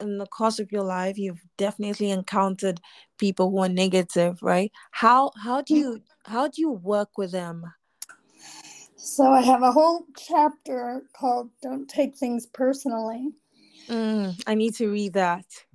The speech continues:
Speaker 2: <laughs> You have to realize that people that are unpolite or gossip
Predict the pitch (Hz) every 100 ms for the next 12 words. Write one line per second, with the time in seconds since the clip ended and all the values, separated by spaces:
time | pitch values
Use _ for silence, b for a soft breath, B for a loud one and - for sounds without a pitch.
0 | _ 339 320 - 330 320 285 330 240 294
1 | 311 302 339 330 320 277 269 294 285 269
2 | 262 254 262 269 302 - - 269 269 262
3 | 262 277 - - - - _ _ _ _
4 | _ _ b b b b b _ _ _
5 | _ - 277 330 330 320 311 294 - 311
6 | 285 285 277 277 - - - 285 269 254
7 | 254 254 254 311 - _ _ _ _ _
8 | _ _ 277 349 349 349 - 285 254 247
9 | 277 294 - - - - - - 262 254
10 | 247 262 262 _ 311 294 311 302 269 254
11 | 277 370